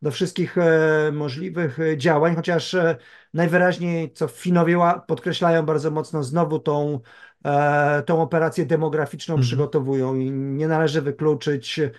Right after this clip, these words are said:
Speaker 1: ruch jest na, na forach migranckich i tak dalej, nie należy wykluczyć, że tym razem będą próbowali jeszcze większej, e,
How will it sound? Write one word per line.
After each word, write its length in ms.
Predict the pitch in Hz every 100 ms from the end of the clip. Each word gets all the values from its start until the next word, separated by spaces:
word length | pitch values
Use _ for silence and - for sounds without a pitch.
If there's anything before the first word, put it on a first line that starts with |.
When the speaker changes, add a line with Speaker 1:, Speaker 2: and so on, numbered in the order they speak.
| _
Speaker 1:
ruch 300 | 156 208 -
jest 420 | 185 190 185 -
na, 220 | 147 135 135
na 140 | 135
forach 460 | 123 156 156 151 -
migranckich 540 | 139 143 139 127 -
i 40 | -
tak 140 | 135
dalej, 260 | 139 139 123 - - - _
nie 140 | 151 170
należy 320 | 170 165 156
wykluczyć, 520 | 147 160 160 160 139
że 140 | 127 143
tym 180 | 151
razem 360 | 147 143 147 143
będą 260 | 135 135 139
próbowali 520 | 143 135 135 139 139
jeszcze 280 | 139 - 139
większej, 520 | 147 127 139 127
e, 60 | 127